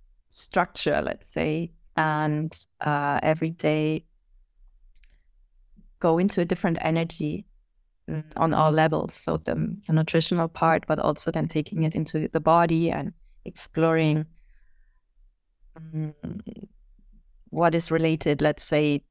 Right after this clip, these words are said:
um, to that chakra. So, for example, if it's grounding or exploring more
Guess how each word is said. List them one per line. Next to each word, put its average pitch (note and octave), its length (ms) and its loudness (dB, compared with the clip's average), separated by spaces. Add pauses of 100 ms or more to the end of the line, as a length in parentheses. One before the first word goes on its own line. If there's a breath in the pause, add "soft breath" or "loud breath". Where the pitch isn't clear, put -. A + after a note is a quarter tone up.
(220)
um, D3+ 520 -2 (260)
to E3+ 140 -4
that D#3+ 240 6
chakra. D#3+ 400 2
So, E3 180 0
for - 100 -4
example, D3 320 0
if C#3 100 -6
it's - 160 -6
grounding E3 640 2
or D#3 160 0
exploring D3 580 0
more D#3 460 0